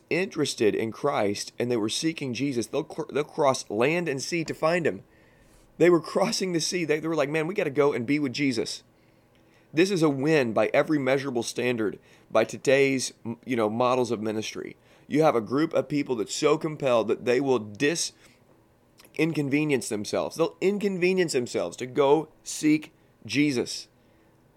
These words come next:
And they'll cross the sea, get in boats, pick up whatever they have with them, and go to find him. This seems to be a huge win. You would think Jesus, upon seeing the crowds come to him, would be astonished. He would say, "Oh my goodness, look, you have traveled to see me.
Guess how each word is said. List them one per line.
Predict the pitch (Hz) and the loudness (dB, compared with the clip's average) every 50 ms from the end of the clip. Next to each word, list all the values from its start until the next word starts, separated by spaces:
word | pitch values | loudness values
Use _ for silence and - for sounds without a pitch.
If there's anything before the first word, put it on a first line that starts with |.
| _ _ _ _ - | _ _ _ _ -4
And | 110 117 | 0 2
they'll | 127 135 | 2 2
cross | 131 - - 151 135 139 - | 2 2 2 2 2 2 0
the | - 131 | -4 -8
sea, | - - 143 127 110 95 | -6 -4 -2 -2 -2 2
get | 87 120 127 | 4 4 4
in | 139 143 139 | 4 2 2
boats, | 123 147 135 127 - - - - - _ _ - _ _ _ _ - | 4 4 6 6 4 0 -4 -10 -12 _ _ -20 _ _ _ _ -4
pick | 156 156 - | -4 2 4
up | 165 147 - | 4 4 6
whatever | - 135 135 139 147 147 | 4 4 4 4 4 4
they | 147 147 147 | 4 4 4
have | 147 143 135 | 2 0 2
with | 127 139 139 131 - | 4 4 4 4 2
them, | - 117 117 117 - - _ _ - | 0 0 0 0 -4 -10 _ _ -4
and | - 117 120 | -2 -2 4
go | 117 131 131 | 4 4 4
to | 127 127 | 4 2
find | - - 123 120 123 113 | 2 4 4 4 4 0
him. | 101 85 - - _ _ _ _ _ _ _ _ _ _ _ _ _ _ _ - | -2 -4 -6 -12 _ _ _ _ _ _ _ _ _ _ _ _ _ _ _ 0
This | - 143 147 - | 2 2 2 2
seems | - 175 175 170 160 - | 0 -2 -2 -2 -2 -6
to | 160 | -8
be | 131 139 135 127 117 | -6 -4 -2 -2 -2
a | |
huge | 110 - - 170 165 160 156 139 | -4 -6 -8 -8 -8 -6 -8 -6
win. | 135 143 143 139 120 104 101 - - - _ | -4 -2 -2 0 -2 -4 -6 -12 -20 -20 _
You | - 147 156 | -6 -4 -4
would | 156 - | -2 -2
think | - 156 143 123 | -2 -2 -2 -2
Jesus, | 120 131 143 147 127 127 117 - - - - - - - | -4 -4 -4 -2 -2 -4 -4 -6 -10 -14 -20 -18 -8 -8
upon | - - 147 139 120 117 | -4 0 2 2 2 2
seeing | - 151 143 139 131 | 0 0 0 0 0
the | 123 | -2
crowds | 120 - 139 120 120 117 | 0 2 2 2 2 2
come | - - 135 127 120 | 0 -2 -4 -2 -2
to | 90 | -2
him, | 117 113 104 107 | -2 -2 -2 -4
would | 113 107 | -4 -4
be | - 110 | -4 -4
astonished. | 110 - - - 117 117 117 107 107 104 | -4 -4 -4 -4 -2 -2 -2 -2 -4 -6
He | - 92 | -8 -8
would | 113 - | -8 -6
say, | - 120 110 - | -4 -4 -2 -2
"Oh | - 147 | -2 -2
my | 131 120 110 | 0 -2 -2
goodness, | 107 110 120 107 107 107 - - | 0 0 -2 -2 -2 -6 -6 -4
look, | 117 117 104 90 - _ _ - - - _ | -2 -2 -2 -2 -6 _ _ -20 -20 -20 _
you | - 131 147 151 | -4 0 2 2
have | 127 | 2
traveled | - - 139 117 123 123 123 127 123 | 2 0 2 2 2 2 2 0 -2
to | - 120 | -4 -6
see | - - - 135 127 127 | -6 -4 -4 -4 -2 -2
me. | 127 131 127 123 120 | 0 0 0 -2 -2